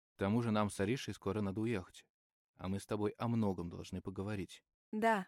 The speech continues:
Speaker 2: поговорить надо. Но прежде чем начнёшь что-то говорить, позволь мне сказать».
Speaker 1: «Говори».
Speaker 2: Павел кивнул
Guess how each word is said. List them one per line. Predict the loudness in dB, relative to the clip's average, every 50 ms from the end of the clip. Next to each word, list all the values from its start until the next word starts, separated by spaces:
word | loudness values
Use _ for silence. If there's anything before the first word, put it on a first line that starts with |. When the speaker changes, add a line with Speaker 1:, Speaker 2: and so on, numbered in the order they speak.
| _ _
Speaker 2:
поговорить | -6 -2 -2 0 0 2 0 0 -2 _ -6
надо. | -4 -4 -4 -6 -8 -12 -12 _ _ _ _ _ _ _ _ _ _ _ _ _ _ _
Но | -6 -6 -4
прежде | -2 -2 -2 -2 0 -2 -4
чем | -4 -4 -6 -4 -4
начнёшь | -4 -6 -8 -8 -8 -8 -8
что-то | -10 -10 _ -12 -10 -10 -8
говорить, | -8 -6 -6 -4 -4 -4 -6 -8 -8 -16 _ _ _ _ _ _ _ _
позволь | -4 -2 -2 -2 -4 -4 -2 -2
мне | -2 -2 -2 -4 -6 -6
сказать». | -10 -10 -8 -8 -6 -6 -6 -8 -8 -10 -18 _ _ _ _ _ _ _ _ _ _ _ _ _ _ _ _
Speaker 1:
«Говори». | -8 -2 2 4 4 4 4 2 0 -4 _ _ _ _ -20 _ _ _ _ _ _
Speaker 2:
Павел | -6 -2 -2 -2 -4
кивнул | _ -6 -6 -4 -4 -4 -4 -6 -8 -10